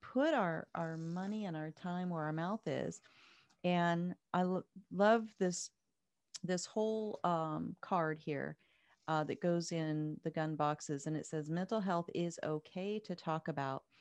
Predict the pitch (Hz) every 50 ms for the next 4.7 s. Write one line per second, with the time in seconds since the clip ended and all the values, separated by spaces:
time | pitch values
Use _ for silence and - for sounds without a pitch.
0 | _ _ _ _ - 165 175 196 202 190 180 180 175 165 160 185 185 190 185 -
1 | 196 190 180 - - - - 175 175 175 170 165 160 156 - 151 151 147 156 170
2 | 165 165 - 175 - - 165 165 160 - - - - _ _ - 160 156 160 160
3 | 165 - - 160 - 165 156 156 151 - 156 151 156 151 151 156 - 147 - -
4 | 147 143 - 151 160 160 156 - 156 151 147 147 147 147